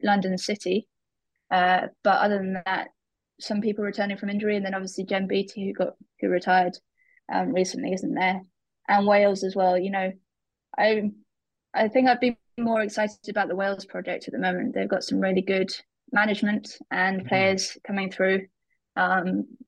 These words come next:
Speaker 1: there's a lot of excitement around that. And I think for them, it felt like the World Cup qualification, while it was a disappointment, was just a step on their journey. Whereas I think for Scotland,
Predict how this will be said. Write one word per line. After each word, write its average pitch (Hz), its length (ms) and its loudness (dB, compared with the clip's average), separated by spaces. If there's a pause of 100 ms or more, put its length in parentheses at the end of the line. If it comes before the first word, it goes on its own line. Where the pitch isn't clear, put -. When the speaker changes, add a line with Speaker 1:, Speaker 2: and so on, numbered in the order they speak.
Speaker 1:
there's 190 220 0
a 190 40 0
lot 196 180 4
of - 40 -6
excitement 196 480 -4
around 196 220 -6
that. 185 180 -6
And 202 80 -2
I 196 60 2
think 208 340 -2
for 196 120 -6
them, 190 320 2
it 180 180 -4
felt 196 220 2
like 190 280 -2
the 185 320 -4 (400)
World 214 280 2
Cup - 200 2
qualification, 196 840 -4 (400)
while 202 240 4
it 196 80 0
was 202 140 -2
a 196 40 2
disappointment, 196 840 -4 (880)
was 190 200 4
just 196 280 -2
a 196 40 2
step 196 320 -4
on 190 100 -2
their 190 120 -2
journey. 208 460 -2 (120)
Whereas 185 280 0
I 185 60 0
think 185 280 -8
for 185 80 -8
Scotland, 180 640 -2